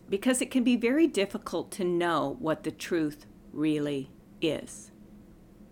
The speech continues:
In a sense, we're living in our own realities based on how we view the different world situations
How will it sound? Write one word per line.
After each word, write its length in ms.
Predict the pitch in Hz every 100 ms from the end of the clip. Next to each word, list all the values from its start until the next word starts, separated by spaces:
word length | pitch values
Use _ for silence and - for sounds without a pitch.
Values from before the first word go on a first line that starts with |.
| - - - -
In 100 | 226
a 80 | 254
sense, 400 | 247 269 277 -
we're 120 | 240
living 460 | 208 214 214 220 208
in 180 | 196 190
our 200 | 180 -
own 280 | 185 190 196
realities 840 | 180 165 151 170 180 143 127 - - - - -
based 340 | - 214 247 -
on 200 | 202 180
how 360 | 180 208 190
we 460 | 190 190 185 180 -
view 440 | 147 160 202 294 302
the 120 | 190
different 440 | 175 175 180 -
world 300 | 147 160 151
situations 1120 | - 156 - 165 143 139 131 - 135 135 -